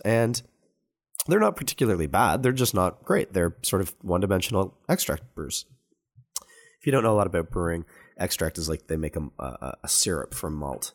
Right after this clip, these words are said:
and you just mix that in with water rather than actually having to go through the process of mashing the grains, which admittedly is time-consuming and can be challenging. So, um,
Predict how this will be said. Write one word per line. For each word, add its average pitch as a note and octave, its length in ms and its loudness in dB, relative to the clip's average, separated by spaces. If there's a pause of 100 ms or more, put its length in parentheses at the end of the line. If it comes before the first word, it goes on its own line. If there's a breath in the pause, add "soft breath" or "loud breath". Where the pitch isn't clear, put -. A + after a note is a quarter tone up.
and E2+ 200 -2
you D2+ 60 -4
just E2 200 -4
mix D#2 180 -4
that D2 140 -4
in D2 80 -6
with C#2 120 -12
water C#2+ 420 -4
rather E2 260 -4
than D#2+ 120 -4
actually D#2 300 -6
having E2+ 320 -6
to - 80 -10
go D#2+ 80 -8
through - 120 -12
the - 60 -14
process D#2+ 360 -2
of D#2 80 -4
mashing D2 320 -8
the C2+ 60 -16
grains, C#2+ 340 -8 (540 loud breath)
which - 120 2
admittedly B2+ 360 4
is G2+ 100 2
time-consuming F2 640 -2
and D#2+ 180 -4
can D#2+ 140 -4
be D2 80 -4
challenging. C2+ 500 -8
So, - 140 -8 (880 loud breath)
um, D3 340 4